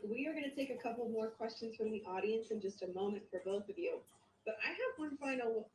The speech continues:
question for you. Is this part of the dream of working at J P L?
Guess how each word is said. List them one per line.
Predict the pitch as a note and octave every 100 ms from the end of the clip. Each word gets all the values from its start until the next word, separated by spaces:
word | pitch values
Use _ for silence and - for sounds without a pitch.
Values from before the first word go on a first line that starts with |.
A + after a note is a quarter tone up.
| _ _
question | A3+ G#3+ - G3+ G3+
for | G3 F#3
you. | F#3 - - - _ _ _ _
Is | B3+ A3 A3
this | G#4+ A4 - -
part | B3 C4
of | C#4 -
the | B3 G3+ F3+
dream | F#3+ G#3+ B3
of | G#3
working | F#3 G3 G3+ G3+
at | -
J | F#3 F3+ F3+
P | F#3
L? | F#3 F#3 G3+